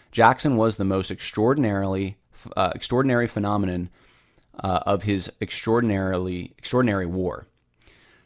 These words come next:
Uh, Jackson, let me try that again. "Jackson was the most extraordinary phenomenon of this extraordinary war. Pure, honest, simple-minded, unselfish, and brave, his death is a loss to the whole of America. For whatever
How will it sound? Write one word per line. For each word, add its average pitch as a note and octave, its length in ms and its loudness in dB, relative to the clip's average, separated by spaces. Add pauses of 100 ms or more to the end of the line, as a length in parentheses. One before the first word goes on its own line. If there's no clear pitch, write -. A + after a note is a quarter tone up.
(180)
Uh, F2+ 140 -2
Jackson, A#2 340 2
let G#2+ 60 4
me B2+ 80 2
try C3 120 8
that A2 80 8
again. F2 180 0
"Jackson C#3 380 4
was G#2+ 180 2
the G#2+ 60 0
most G#2 280 0
extraordinary C#3 680 2
phenomenon G2 600 -2
of F#2+ 220 -4
this F#2+ 200 -4
extraordinary F2 540 -2
war. E2+ 360 -4 (420)
Pure, F3 440 4
honest, B2 340 2
simple-minded, A2 640 2
unselfish, G#2 600 0
and F2+ 100 -4
brave, E2+ 280 -2
his G2 160 -2
death A#2 280 2
is F#2+ 140 -6
a F#2+ 80 0
loss F#2 320 0
to - 80 -12
the F#2 80 -6
whole G#2 220 2
of F#2 80 2
America. F2 480 -2
For F#2 160 -2
whatever D3+ 480 0